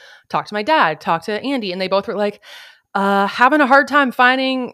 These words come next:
uh, a flaw with that idea. Like, "That sounds awesome. Like, you absolutely should." And then my girlfriends were like, "Yes, do it." So that is, um, what came for me. And also, I forgot to include this tidbit, is at the same time,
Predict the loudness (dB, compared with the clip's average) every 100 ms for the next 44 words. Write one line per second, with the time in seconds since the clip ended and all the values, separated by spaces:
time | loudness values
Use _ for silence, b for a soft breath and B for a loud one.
0 | _ 2 4 4 2 -2 2 4 2 0
1 | 0 0 0 0 -2 -4 -6 -4 0 0
2 | 0 -14 -14 -12 -12 _ -16 -12 -8 -4
3 | -4 -4 -10 -8 -6 -2 -2 -2 -8 -8
4 | 0 0 0 -6 -6 -8 -8 _ _ -16
5 | -4 -4 -4 -8 -18 -16 -18 -10 -6 -4
6 | -6 -10 b b b b _ -8 -2 0
7 | 0 -4 -8 -4 0 0 -2 -6 -8 -14
8 | -4 0 0 -2 -6 -8 -8 -6 -6 -6
9 | -6 -4 -4 -6 -6 -8 2 4 4 2
10 | -2 -2 -2 -2 -2 -6 -10 -10 -10 -2
11 | 0 0 -4 -6 -4 -2 -4 -4 -6 -6
12 | -8 -18 _ _ _ _ -12 -10 -10 -2
13 | -2 -2 -2 -4